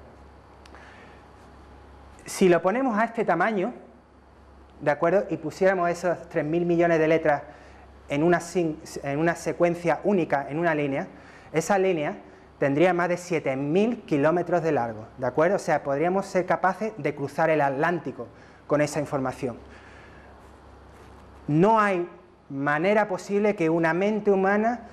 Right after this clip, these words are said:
pueda analizar ese tipo de información, mm, sin utilizar ordenadores. Menos mal que tenemos ordenadores que pre-, que son muy, ah, precisos para el proce-, el procesado de texto.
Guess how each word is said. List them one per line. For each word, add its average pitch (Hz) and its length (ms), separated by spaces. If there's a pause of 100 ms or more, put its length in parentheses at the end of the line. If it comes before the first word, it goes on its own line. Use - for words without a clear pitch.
(220)
pueda 160 420 (640)
analizar 147 720
ese 185 280
tipo 151 300
de 139 80
información, 143 760 (640)
mm, 139 420
sin 165 260
utilizar 147 480
ordenadores. 123 540 (1000)
Menos 175 280
mal 202 180
que 214 100
tenemos 170 340
ordenadores 175 560
que 180 140
pre-, 135 140
que - 180
son 175 360
muy, 160 520 (120)
ah, 131 340 (720)
precisos 156 460
para 170 420
el 139 140
proce-, 139 380 (100)
el 131 140
procesado 143 560
de 147 120
texto. 185 400